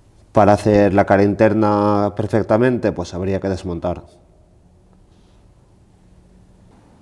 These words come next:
Por recapitular, en primer lugar hemos limpiado con el limpiantas ácido,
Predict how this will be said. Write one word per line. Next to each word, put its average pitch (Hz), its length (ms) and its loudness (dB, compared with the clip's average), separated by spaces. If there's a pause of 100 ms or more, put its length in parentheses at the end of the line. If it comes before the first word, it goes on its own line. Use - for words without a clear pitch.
(880)
Por 113 160 0
recapitular, 123 880 2
en 107 140 -4
primer 110 260 2
lugar 113 380 6
hemos 107 260 2
limpiado 104 800 2
con 92 180 -4
el 92 80 0
limpiantas 95 960 2
ácido, 139 720 0